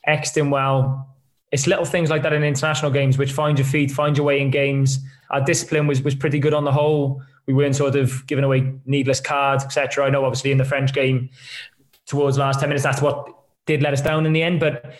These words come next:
you know, on the whole, in the Six Nations, our discipline was pretty good. We weren't giving teams easy ins. So it is really hard to sort of pinpoint, pinpoint one thing. We probably just added ten percent of our game in all aspects. And I know that's probably a,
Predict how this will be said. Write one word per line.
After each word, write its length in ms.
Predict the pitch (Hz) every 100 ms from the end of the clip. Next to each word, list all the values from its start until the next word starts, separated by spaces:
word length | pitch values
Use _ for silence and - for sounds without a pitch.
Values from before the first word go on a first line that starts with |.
| -
you 60 |
know, 80 | 156
on 80 | 160
the 40 |
whole, 240 | 147 165 160
in 80 |
the 60 | 147
Six 180 | 147 143
Nations, 260 | 147 135
our 60 | 139
discipline 300 | 135 139 151
was 100 | 139
pretty 240 | 143 127
good. 300 | 127 143 139
We 80 | 139
weren't 180 | 139 151
giving 220 | 139 139
teams 260 | 139 139 139
easy 300 | 143 135 147
ins. 300 | 135 135 - - - - - -
So 120 | 165
it 60 |
is 120 | 190 170
really 200 | 185 160
hard 220 | 156 147
to 40 |
sort 180 | 139 156
of 80 | 143
pinpoint, 520 | 160 147 156 151 -
pinpoint 340 | 156 147 151
one 220 | 143 151 156
thing. 280 | 170 190
We 100 | 175
probably 260 | 156 156 143
just 420 | 139 139 - - _ - - - _ _
added 280 | 143 139 135
ten 200 | 147 151
percent 300 | 143 151 135
of 60 |
our 100 | 135
game 400 | 127 147 147 147
in 140 | 139 139
all 200 | 139 143
aspects. 480 | 135 135 131 120 -
And 280 | 131 131
I 80 | 135
know 80 | 143
that's 160 | 139 131
probably 360 | 139 131
a, 20 | 139